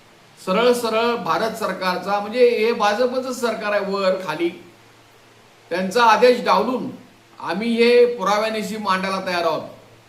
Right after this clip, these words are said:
आमची चर्चा करण्याची तयारी आहे, त्या प्रत्येक गोष्टीला कागद आमच्याकडे आहे.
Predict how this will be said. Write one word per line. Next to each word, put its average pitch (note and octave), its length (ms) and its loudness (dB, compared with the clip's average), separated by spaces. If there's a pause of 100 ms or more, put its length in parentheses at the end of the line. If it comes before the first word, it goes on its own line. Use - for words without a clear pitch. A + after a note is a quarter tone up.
(460)
आमची E3+ 280 -6
चर्चा G#3 360 0
करण्याची G#3+ 560 -4
तयारी F#3 380 0
आहे, - 100 -6 (640)
त्या F3 80 -2
प्रत्येक A3 480 -4
गोष्टीला A#3 420 0
कागद A3+ 380 4
आमच्याकडे F#3+ 480 -2
आहे. C#3+ 240 -4